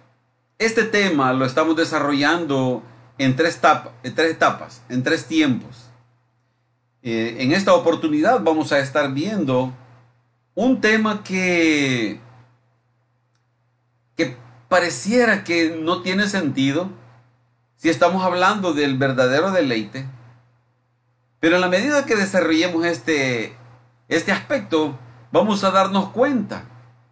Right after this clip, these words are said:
que la envidia está íntimamente relacionada con lo que es el deseo de ser o tener una realización, por cualquier medio,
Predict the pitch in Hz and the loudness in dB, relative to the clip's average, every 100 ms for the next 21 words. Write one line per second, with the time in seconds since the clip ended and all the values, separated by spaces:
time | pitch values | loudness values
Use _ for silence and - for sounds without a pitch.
0 | _ _ 165 170 165 160 143 131 123 117 | _ _ 0 2 2 0 0 -2 -4 -6
1 | 127 156 165 165 160 254 254 180 147 135 | -4 2 2 2 0 -2 -2 0 2 4
2 | 127 127 - 170 - - 254 277 196 185 | 2 0 0 0 0 -6 -4 -2 -2 -2
3 | 151 139 156 170 147 127 123 113 - 104 | 0 2 0 0 -2 -4 -2 -4 -6 -6
4 | 135 156 98 101 120 - - _ _ _ | -2 -2 -2 -6 -10 -18 -20 _ _ _
5 | 170 170 165 135 147 147 175 185 180 - | 0 4 4 2 0 0 2 0 -2 -8
6 | - - - _ _ _ _ _ _ - | -16 -20 -20 _ _ _ _ _ _ 0
7 | 165 156 147 143 - 170 185 175 170 165 | 2 2 0 -2 0 0 2 2 0 -2
8 | - - - _ - - - 160 175 180 | -8 -20 -20 _ -16 -12 -2 2 4 2
9 | 190 - - - 156 147 143 139 240 202 | 0 -14 -20 -4 -2 0 2 4 4 4
10 | 151 135 131 127 120 120 113 185 208 135 | 2 2 2 2 0 -4 -6 -6 -6 -8
11 | - - - _ _ _ - 165 220 196 | -14 -20 -20 _ _ _ -6 -2 -2 0
12 | 285 262 254 220 139 - | 0 2 2 2 0 -4